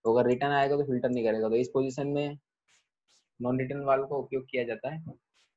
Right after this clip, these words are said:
तो इसका जनरल purpose और hydraulics दोनों में बहुत महत्व है। अब उसके बाद देखो,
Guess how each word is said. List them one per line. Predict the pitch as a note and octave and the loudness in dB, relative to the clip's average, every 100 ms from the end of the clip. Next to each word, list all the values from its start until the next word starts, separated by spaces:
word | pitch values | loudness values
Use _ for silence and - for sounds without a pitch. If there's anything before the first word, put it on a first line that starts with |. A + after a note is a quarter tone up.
| _ _ _ _ _ _ - | _ _ _ _ _ _ -2
तो | B2+ | 2
इसका | B2+ B2+ C#3 | 2 0 -4
जनरल | B2 B2 B2 B2+ D3+ | -4 2 4 4 4
purpose | D3+ D3 D3+ | 2 4 4
और | D#3 | 6
hydraulics | C#3+ B2+ C#3+ D3 | 4 4 2 2
दोनों | C3+ C3+ | 0 0
में | D#3 G3+ - _ - | -2 -4 -12 _ -8
बहुत | A2 A2+ | -4 -4
महत्व | A2 F#2+ - F#2+ | -4 -6 -8 -10
है। | G2 _ _ _ _ _ _ _ _ _ - | -10 _ _ _ _ _ _ _ _ _ -8
अब | A#2+ C3 C3+ C3 C3+ - _ _ _ _ _ _ _ _ _ _ _ - | -6 -2 -2 -2 -6 -14 _ _ _ _ _ _ _ _ _ _ _ -16
उसके | A2 B2+ | -4 0
बाद | B2+ | 2
देखो, | B2+ B2+ C#3+ | 2 0 -2